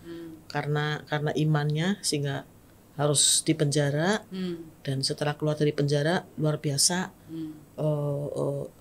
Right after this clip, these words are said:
Speaker 2: dan saya ikutin dia.
Speaker 1: Hmm.
Speaker 2: Jadi, eh, eh, apa, memang belum, saya nggak ikut, eh, sekolah, Bu,
Speaker 1: Hmm.
Speaker 2: tapi,
Speaker 1: Hmm.
Speaker 2: eh, dipimpin oleh beliau
Speaker 1: Hmm.
Speaker 2: dari apa ya, dari sekolahnya beliau sih.
Speaker 1: Hmm.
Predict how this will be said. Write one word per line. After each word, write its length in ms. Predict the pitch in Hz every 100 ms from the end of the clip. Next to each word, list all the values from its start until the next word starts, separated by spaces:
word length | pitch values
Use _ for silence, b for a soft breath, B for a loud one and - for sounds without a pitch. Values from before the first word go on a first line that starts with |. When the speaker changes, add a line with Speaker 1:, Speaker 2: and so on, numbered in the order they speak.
| - -
Speaker 2:
dan 200 | 151 147
saya 200 | 160 180
ikutin 360 | 185 190 190
dia. 360 | 180 170 147 139
Speaker 1:
Hmm. 560 | 180 196 196 180 160 151
Speaker 2:
Jadi, 380 | 143 139 143 135 - -
eh, 220 | - 139 139
eh, 220 | 135 - -
apa, 300 | 143 156 165 - - -
memang 440 | - 147 190 208 196 - - - - - -
belum, 520 | 160 160 156 151 147 147 -
saya 260 | - 147 196
nggak 160 | 175
ikut, 180 | 202 - - - - -
eh, 240 | 147 139 139
sekolah, 540 | - 160 156 151 180
Bu, 160 | - 156
Speaker 1:
Hmm. 80 |
Speaker 2:
tapi, 320 | 175 156 196 180
Speaker 1:
Hmm. 340 | - 156 156 156 - - -
Speaker 2:
eh, 260 | 156 156 151
dipimpin 460 | 147 160 160 156 151
oleh 180 | 151 151
beliau 680 | 156 151 151 156 160 170 156
Speaker 1:
Hmm. 280 | - 165 127
Speaker 2:
dari 520 | - 143 143 143 139
apa 240 | - 143 143
ya, 180 | 143 151 - -
dari 300 | 147 143 139
sekolahnya 500 | 139 - 156 151 156
beliau 300 | 151 147 151
sih. 240 | 147 147 - -
Speaker 1:
Hmm. 400 | 170 170 165